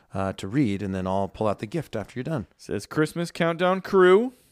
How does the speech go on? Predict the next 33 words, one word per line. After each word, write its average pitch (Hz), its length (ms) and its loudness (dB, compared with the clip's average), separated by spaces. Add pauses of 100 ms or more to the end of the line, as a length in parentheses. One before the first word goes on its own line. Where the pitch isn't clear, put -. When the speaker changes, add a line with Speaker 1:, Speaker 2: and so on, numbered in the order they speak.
(960)
Speaker 2:
She - 220 -14
is 104 340 -14
sealed. 139 560 -4
Did, 160 200 -8
we 180 100 -6
talked 156 280 -4
about 120 160 -4
this 107 180 -10
the 113 120 -8
other 110 140 -4
day, 101 160 -6
right? 101 320 -8
About 110 340 -12
how 120 180 -6
Speaker 1:
Licking 117 160 -6
versus 101 180 -6
Speaker 2:
is - 40 -14
Speaker 1:
tucking? 127 380 -2
Speaker 2:
it 139 40 -6
better, 127 280 0
yeah, 120 260 -2
to - 180 -10
lick 120 340 -4
or 113 120 -8
to - 120 -20
tuck? 117 360 -8 (460)
Speaker 1:
I 117 60 -6
think 131 220 -2
it 123 80 2
all 127 300 6
depends 131 640 -2
on, 117 340 2
uh, 113 480 0